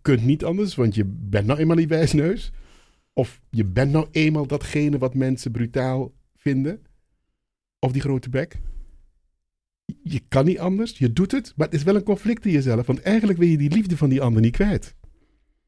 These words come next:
En dan is er een verhaal in jezelf dat eigenlijk zegt, ik vind dat kind niet zo leuk. Maar je groeit door.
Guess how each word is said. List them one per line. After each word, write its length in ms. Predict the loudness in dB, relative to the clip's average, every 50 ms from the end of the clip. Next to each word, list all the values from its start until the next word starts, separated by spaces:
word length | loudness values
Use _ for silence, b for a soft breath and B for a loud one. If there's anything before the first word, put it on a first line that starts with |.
| _ _ _ _ _
En 160 | 0 2 2
dan 220 | 2 2 0 0 -2
is 160 | -2 -2 -2
er 120 | -2 -2 -4
een 180 | -6 -6 -6
verhaal 540 | -4 -4 -4 -2 0 0 2 2 2 0 0
in 120 | 0 0 0
jezelf 560 | 0 0 0 -2 -4 -4 -4 -8 -10 _ _ _ _ _ _ _ _ _ _ _ _ _
dat 180 | -6 -6 -6 -8 _ _
eigenlijk 640 | _ -2 0 0 0 0 -2 -6 -8 -8 -10 -10 -6
zegt, 240 | -8 -8 -8 -8 -10
ik 80 | -8
vind 140 | -6 -4 -4
dat 100 | -4 -4
kind 180 | -4 -6 -4 -4
niet 160 | -4 -6 -6
zo 100 | -6 -6
leuk. 400 | -6 -6 -6 -6 -8 -10 -14 _ _ _ _ _ _ _ _ _ _ _ _ _ _ _ _ _ _
Maar 120 | -2 0
je 60 | 0 0
groeit 220 | -2 -4 -4 -2
door. 340 | 0 0 0 0 -2 -4